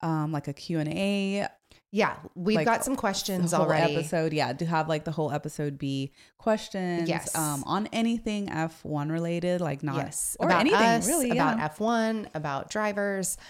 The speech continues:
Speaker 2: about teams, whatever you want. Um, we're gonna put it up on our Instagram account again.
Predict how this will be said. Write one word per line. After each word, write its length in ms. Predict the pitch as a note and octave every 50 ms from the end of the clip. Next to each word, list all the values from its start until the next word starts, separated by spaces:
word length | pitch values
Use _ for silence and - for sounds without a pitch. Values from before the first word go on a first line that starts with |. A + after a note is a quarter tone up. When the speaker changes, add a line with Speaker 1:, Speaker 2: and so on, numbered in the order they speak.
| - - -
Speaker 2:
about 260 | D#3 D#3 D3 - -
teams, 400 | - - G#3 G3+ G3+ G3+ F#3+ F#3+
whatever 260 | F3+ F3+ F#3 G3 G#3
you 160 | A3+ G#3+ F#3+
want. 360 | E3 E3 E3+ D#3+ D3 C#3+ - - - - - - - - - -
Um, 420 | - D#3+ D#3 D3 C#3+ C#3+ C3+ - - -
we're 200 | F3+ E3+ E3 D#3+
gonna 280 | F3 E3 D#3+ D#3 D#3 C#3+ -
put 200 | - - F3 D#3+
it 140 | D#3+ - -
up 220 | D#3 D#3 - -
on 180 | - D#3 D#3 -
our 300 | - D3 D3 C#3+ C#3 - -
Instagram 500 | - G#3+ G#3+ - - G#3+ F#3+ F#3+ F#3 F#3+
account 380 | F3+ - F#3 F3+ F3 F3 -
again. 560 | D3+ D#3+ D3 - E3 D#3 D3 C#3 C#3 E3+ G3+